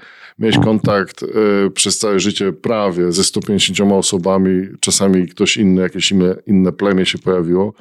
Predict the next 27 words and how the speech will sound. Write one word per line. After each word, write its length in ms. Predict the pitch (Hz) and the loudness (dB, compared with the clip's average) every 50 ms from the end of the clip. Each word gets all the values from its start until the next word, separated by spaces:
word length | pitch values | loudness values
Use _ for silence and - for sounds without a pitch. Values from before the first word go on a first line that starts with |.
| _ - - - - - - _ | _ -20 -20 -20 -20 -20 -20 _
I 60 | - 95 | -8 -4
to 100 | 117 110 | -2 0
było 180 | 107 123 127 | 2 2 0
tyle. 400 | 123 - 135 120 101 87 - - - _ _ _ _ _ _ _ _ _ _ _ _ _ _ _ _ 95 | 0 0 2 2 2 2 -2 -6 -12 _ _ _ _ _ _ _ _ _ _ _ _ _ _ _ _ -2
E, 320 | 98 98 95 92 90 92 - - - - - - | 0 2 2 2 2 0 -4 -8 -14 -20 -8 -4
co 140 | - 120 117 | -2 -2 0
to 100 | 139 - | -2 -2
powodowało? 600 | - 135 127 127 135 139 135 123 131 117 101 92 | 0 0 0 2 0 0 0 2 2 2 0 0
Powodowało, 640 | - 104 104 107 104 110 104 101 113 117 120 117 107 | 0 0 0 2 2 2 0 0 0 2 2 0 0
że 300 | 98 107 110 107 107 98 | 0 0 0 0 0 0
kortyzol 880 | - - 107 98 92 - 110 101 87 104 107 107 107 107 107 110 110 - - _ _ _ _ - | 0 -2 -2 -2 -2 0 0 0 2 2 2 2 2 0 0 -4 -6 -12 -18 _ _ _ _ -8
i, 420 | 110 104 104 104 104 101 98 104 98 101 98 82 _ _ _ _ _ - - - | -4 -2 0 0 0 0 -2 -4 -6 -8 -12 -16 _ _ _ _ _ -12 -6 -2
e, 200 | 95 92 95 95 | -2 0 0 0
adrenalina 580 | - 104 92 104 107 104 104 104 101 104 104 101 | 0 0 0 2 2 2 2 2 0 0 0 -2
były 260 | 95 90 98 101 98 | 0 0 0 0 0
zupełnie 340 | 90 - 90 - 101 98 98 | 0 -2 -2 0 0 2 2
na 120 | 95 92 92 | 2 0 0
innym 200 | 95 92 92 87 | -2 -2 -4 -4
poziomie. 380 | - 95 85 87 85 85 87 87 | -4 -6 -4 -4 -4 -6 -6 -6
Dzisiaj 280 | 78 - - - 117 | -4 -2 0 2 4
masz 140 | 110 107 104 | 2 2 2
codziennie 420 | - - 98 87 92 87 85 85 80 | 0 -2 -2 0 0 0 0 -2 -6
stres. 380 | - - _ _ _ - - _ _ _ | -10 -14 _ _ _ -20 -20 _ _ _
W 60 | - | -4
zasadzie 320 | 110 104 117 120 107 107 | -2 0 0 0 0 0
cały 320 | 98 - - 113 107 107 98 | 0 0 0 2 2 2 0
czas. 320 | - - 87 82 - - | 0 -4 -6 -6 -8 -12